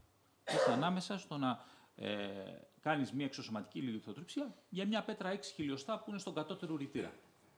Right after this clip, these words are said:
Είναι ένα απλό περιστατικό για την ουρητηροσκόπηση. Θα πάρει αναισθησία δέκα λεπτά και πέντε λεπτά για να ετοιμάσεις και το χώρο σου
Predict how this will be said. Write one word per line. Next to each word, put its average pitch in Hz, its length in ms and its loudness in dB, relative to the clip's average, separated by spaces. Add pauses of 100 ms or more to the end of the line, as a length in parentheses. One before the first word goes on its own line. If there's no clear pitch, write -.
(420)
Είναι 143 180 2
ένα 110 240 -4 (200)
απλό 143 320 6
περιστατικό 110 520 0
για 101 100 0
την 92 140 -6
ουρητηροσκόπηση. 90 880 -4 (360)
Θα 131 100 0
πάρει 143 200 6
αναισθησία 120 800 2 (160)
δέκα 135 240 4
λεπτά 131 540 2 (360)
και - 100 -4
πέντε 135 240 2
λεπτά 123 240 4
για 123 140 2
να 113 60 2
ετοιμάσεις 113 460 0
και - 140 -8
το 92 440 -6
χώρο 127 240 4
σου 254 280 -4